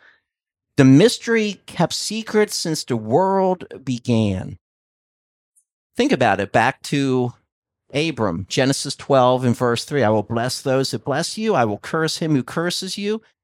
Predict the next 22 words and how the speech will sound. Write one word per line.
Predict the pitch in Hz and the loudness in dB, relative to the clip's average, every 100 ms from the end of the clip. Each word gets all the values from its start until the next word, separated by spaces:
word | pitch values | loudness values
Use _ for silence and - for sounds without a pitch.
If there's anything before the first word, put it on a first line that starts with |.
| _ _ _ | _ _ _
And | 139 135 135 135 | -2 2 2 2
we | 135 135 | 2 0
would | 131 | 0
see | 117 - 147 | -4 -8 -4
that | 151 139 | -2 -2
the | - | -2
Gentiles | 113 - 147 233 - 139 127 127 | -6 -2 0 -2 0 2 2 0
would | 127 | -2
also | - 135 156 - 160 | 0 -2 -2 -2 0
have | 151 147 | 0 0
a | |
witness, | 135 143 151 135 107 - | 0 0 2 0 0 -2
but | 123 117 | -2 0
we | 123 | 2
never | 120 120 139 156 160 | 4 4 4 2 2
understood | 147 147 143 - 143 | 0 -2 -4 -2 -2
fully | - 139 127 107 - _ _ | -2 -4 -2 -4 -8 _ _
from | - | 0
just | 117 127 - | 2 2 -2
the | 120 | -2
Old | 117 131 127 | 0 0 -4
Testament | - 139 143 - 147 127 98 - | -6 -4 -4 -2 0 2 0 -6